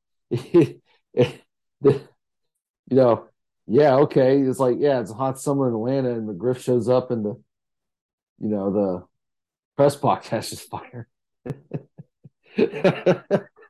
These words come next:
What can you do, you know? <laughs> And so, you know, ninety-four is the strike shortened season.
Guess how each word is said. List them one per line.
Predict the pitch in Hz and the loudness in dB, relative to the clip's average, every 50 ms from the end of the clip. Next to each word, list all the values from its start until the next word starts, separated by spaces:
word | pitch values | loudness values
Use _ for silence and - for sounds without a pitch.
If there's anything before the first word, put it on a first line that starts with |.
| _ - 196 202 - _ _ _ _ - 139 - | _ -12 -12 -12 -12 _ _ _ _ -20 -4 -2
What | 147 160 - | -2 0 2
can | 175 156 | 2 2
you | 151 143 | 2 2
do, | 139 151 151 143 | 4 4 6 6
you | 131 127 117 | 6 4 2
know? | 120 131 131 143 139 127 - _ _ _ _ _ _ _ _ _ _ _ _ _ _ | 0 -2 -2 -2 -4 -6 -12 _ _ _ _ _ _ _ _ _ _ _ _ _ _
<laughs> | 226 277 277 - - - 311 - - _ _ - 269 - - _ _ _ _ _ _ _ _ _ _ _ _ _ _ _ _ _ _ _ _ _ | 0 0 0 -2 -2 -2 -2 -2 -4 _ _ -10 -10 -10 -12 _ _ _ _ _ _ _ _ _ _ _ _ _ _ _ _ _ _ _ _ _
And | 135 139 131 | 0 0 0
so, | 135 - 160 156 151 147 143 139 135 120 143 | 2 4 6 8 8 8 8 8 6 4 2
you | 143 143 | 2 2
know, | 135 123 | 4 4
ninety-four | 123 143 165 175 170 160 135 139 - 160 165 160 156 135 127 117 113 113 107 104 _ _ _ _ _ _ _ _ _ _ _ _ _ _ _ _ _ _ | 2 2 2 2 2 0 -2 -2 -2 0 2 4 4 4 4 2 2 0 -4 -10 _ _ _ _ _ _ _ _ _ _ _ _ _ _ _ _ _ _
is | - 123 - - | -6 -6 -6 -6
the | 113 - | -12 -8
strike | - - 143 139 131 | 0 2 2 2 2
shortened | 135 - 143 127 117 110 104 | 0 0 0 0 0 -2 -6
season. | - - 135 131 127 120 101 101 92 82 85 87 | -6 -4 -2 0 0 0 -2 -6 -10 -10 -14 -18